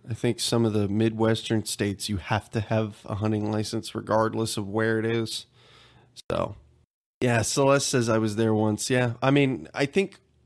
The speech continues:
most libertarians come, most, uh, not all, but most of them come from a constitutional conservative background,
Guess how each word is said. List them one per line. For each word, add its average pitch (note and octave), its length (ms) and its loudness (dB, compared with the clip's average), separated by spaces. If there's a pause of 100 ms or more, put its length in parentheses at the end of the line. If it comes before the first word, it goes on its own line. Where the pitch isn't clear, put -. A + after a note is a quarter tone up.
most B2 520 4
libertarians A2 960 0
come, A2 320 0
most, A2 540 -2 (100)
uh, G2+ 140 -4
not G#2+ 180 2
all, F#2+ 280 2
but A2 180 -4
most B2 300 2
of A#2+ 100 0
them A#2+ 100 2
come A#2 240 0
from A2+ 200 -2
a A2 40 -2
constitutional A#2 760 -4
conservative A#2 520 -4
background, C3 460 -2